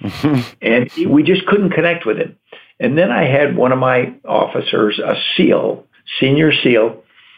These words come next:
Speaker 2: who he went to brief his part, and he basically started, he goes, "Sir, let me tell you a story." And it was almost like he began with, "It's a dark and stormy night."
Speaker 1: Hmm.
Speaker 2: And he told a story with a voice and the, the, uh,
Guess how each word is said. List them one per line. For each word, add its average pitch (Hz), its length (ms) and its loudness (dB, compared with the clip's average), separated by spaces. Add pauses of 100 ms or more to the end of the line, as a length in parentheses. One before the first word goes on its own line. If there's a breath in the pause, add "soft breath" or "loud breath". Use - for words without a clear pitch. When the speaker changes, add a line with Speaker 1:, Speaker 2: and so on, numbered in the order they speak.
(480 loud breath)
Speaker 2:
who 131 560 2
he 196 280 0
went 190 260 2
to 143 60 2
brief 131 300 0
his 127 200 0
part, 101 460 -2 (340 loud breath)
and 120 120 2
he - 80 2
basically 151 840 0 (100)
started, 113 400 0
he 110 100 0
goes, 110 200 0 (140)
"Sir, - 340 -2 (360)
let 120 200 0
me 139 120 0
tell 131 180 0
you 117 140 2
a 110 80 -2 (120)
story." 85 440 -2 (540 loud breath)
And 139 160 0
it 160 80 2
was - 180 2
almost 180 320 0
like 139 200 -2
he 135 80 -8
began 117 480 -2
with, 104 180 0
"It's - 180 -4
a 92 60 -6
dark 101 440 -2
and 98 160 -4
stormy 101 400 -2
night." 90 320 -2 (320)
Speaker 1:
Hmm. 123 320 0
Speaker 2:
And 147 240 2 (440)
he 156 220 0
told 208 340 2
a 220 160 0
story 131 420 0
with 123 200 -4
a 104 80 -2
voice 123 580 0
and 101 180 0
the, 95 300 -8
the, 95 240 0
uh, 92 180 -4